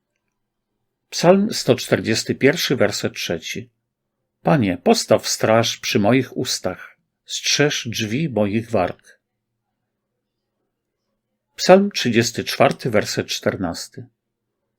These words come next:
Odwróć się od zła i czyń dobrze. Szukaj pokoju i dąż do niego. Księga Joba,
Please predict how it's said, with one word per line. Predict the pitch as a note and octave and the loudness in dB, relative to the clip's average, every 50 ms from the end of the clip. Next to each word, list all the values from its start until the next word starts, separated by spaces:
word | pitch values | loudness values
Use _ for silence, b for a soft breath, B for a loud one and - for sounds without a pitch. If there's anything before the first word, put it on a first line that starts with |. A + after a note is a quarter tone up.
| _ _ _ _ | _ _ _ _
Odwróć | - G3+ F3+ D3 B2 G#2 F#2+ E2+ - | 4 4 4 4 0 0 0 -2 -2
się | - - G2 G2 - | 0 0 0 0 0
od | - A2+ G2+ | -2 -4 -4
zła | G2 - - C3 G#2+ G2+ G2 G2 - _ _ _ _ _ | -4 -2 -2 0 0 0 -2 -4 -8 _ _ _ _ _
i | - C3 | 0 0
czyń | - - - F#3+ F3+ F#3 F3 | 0 0 0 2 2 2 4
dobrze. | C3 G#2 G2 F2 - - C#2+ D2 - - - _ _ _ _ _ _ _ _ | 4 4 4 2 0 -4 -6 -6 -6 -8 -12 _ _ _ _ _ _ _ _
Szukaj | - - - - F3 F3 - F#3+ F3 E3+ | -12 -6 0 2 4 4 6 4 4 4
pokoju | - - A#2+ - - A#2+ A#2 A2 A2+ A2+ B2+ C#3+ - _ _ _ | 4 0 2 2 4 4 4 4 2 0 -2 -6 -12 _ _ _
i | B2+ C3 | -2 2
dąż | A#2 D3 C#3 B2 A#2 A#2 A#2+ G2 | 4 4 4 4 4 0 -2 0
do | - G2 | 0 0
niego. | F#2 F2+ F2 E2 - - D#2+ C2 - - _ _ _ _ _ _ _ _ _ _ _ _ _ _ _ _ _ _ _ _ _ _ _ _ _ _ _ _ _ _ _ _ _ _ _ _ _ _ _ _ _ _ _ _ _ _ _ _ _ _ _ _ _ _ _ _ _ _ | 0 0 -2 -4 -4 -8 -10 -12 -12 -16 _ _ _ _ _ _ _ _ _ _ _ _ _ _ _ _ _ _ _ _ _ _ _ _ _ _ _ _ _ _ _ _ _ _ _ _ _ _ _ _ _ _ _ _ _ _ _ _ _ _ _ _ _ _ _ _ _ _
Księga | - - - E3+ E3+ E3 B2 A2 | -2 2 4 4 4 6 6 6
Joba, | G2+ F#2+ G2 A2+ A2+ C3 C#3+ D#3+ E3+ E3 - | 6 6 4 4 4 6 4 4 4 0 -6